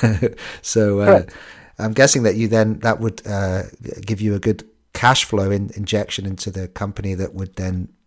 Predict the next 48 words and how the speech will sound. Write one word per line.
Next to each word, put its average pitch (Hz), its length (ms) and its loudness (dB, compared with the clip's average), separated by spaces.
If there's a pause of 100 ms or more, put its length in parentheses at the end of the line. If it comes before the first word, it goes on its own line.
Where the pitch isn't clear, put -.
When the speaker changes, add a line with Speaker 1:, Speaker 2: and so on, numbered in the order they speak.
(120)
Speaker 1:
also 113 360 0
reinforce 107 560 0
the 98 100 -2
idea 95 540 -2 (180)
and, 92 420 -6 (300)
and 92 140 -4
help 104 200 0
you 104 80 0
move 101 200 -2
forward 101 260 -2
with 101 160 -6
development. 90 720 -4 (1120)
Speaker 2:
That's 185 180 4
right. 113 260 2 (320)
Speaker 1:
Um, 131 280 0
so 156 260 6
w-, - 220 -10
what 196 160 4
sort 196 160 6
of 180 60 -2
customer 160 360 2
feedback - 420 -2
did 139 160 -8
you 123 60 -4
get, 110 220 -4
and 110 100 -4
how 131 160 -2
did, 135 140 -4
how 120 100 -6
did 143 160 -4
you 120 60 -10
go 120 100 2
about, 110 280 0
I'm 131 160 -4
assuming 175 420 0
that 117 100 0
you 110 140 4
had 120 160 4
all 113 80 6
these 101 240 2
connections, 104 640 -2
uh, 92 60 -2
beforehand 98 560 -2
in 92 80 -4
your 92 100 -4
previous 95 420 -6
role, 107 440 0
and, 90 160 -8